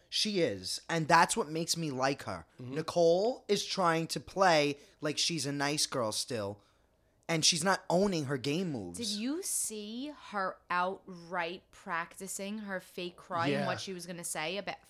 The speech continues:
Speaker 3: for voting Ian
Speaker 2: I mean,
Speaker 3: out for
Speaker 2: but
Speaker 3: the
Speaker 1: I have
Speaker 3: London?
Speaker 1: thoughts. I have
Speaker 3: That
Speaker 1: thoughts.
Speaker 3: is deliberately to trick America, not to trick Ian.
Speaker 2: No, no, I don't know. I
Speaker 3: Yep.
Speaker 2: guess.
Speaker 1: No.
Speaker 2: I,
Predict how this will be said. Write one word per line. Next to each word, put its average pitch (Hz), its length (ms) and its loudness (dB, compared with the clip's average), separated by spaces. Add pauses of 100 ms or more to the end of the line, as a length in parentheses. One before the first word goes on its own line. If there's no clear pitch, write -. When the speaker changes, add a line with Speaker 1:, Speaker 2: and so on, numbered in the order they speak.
Speaker 3:
for 170 380 -4
voting 175 340 -6
Ian 170 200 -8
Speaker 2:
I - 20 -2
mean, 175 100 2
Speaker 3:
out 196 60 4
for 185 60 0
Speaker 2:
but 196 120 2
Speaker 3:
the 196 60 0
Speaker 1:
I 156 100 6
have 180 160 6
Speaker 3:
London? 175 80 4 (100)
Speaker 1:
thoughts. 147 440 6
I 151 100 2
have 151 80 4
Speaker 3:
That 247 360 12
Speaker 1:
thoughts. - 120 -4
Speaker 3:
is 302 340 4 (420)
deliberately 302 1080 4
to 311 320 2
trick - 480 2
America, 240 880 2 (400)
not 240 460 10 (160)
to 392 140 2
trick - 320 2
Ian. 330 180 4
Speaker 2:
No, 233 480 8
no, 196 160 6
I 170 140 6
don't 214 240 2 (280)
know. 202 1120 -2
I 202 40 0
Speaker 3:
Yep. 262 180 10
Speaker 2:
guess. 214 120 6
Speaker 1:
No. 190 360 12
Speaker 2:
I, 156 140 -4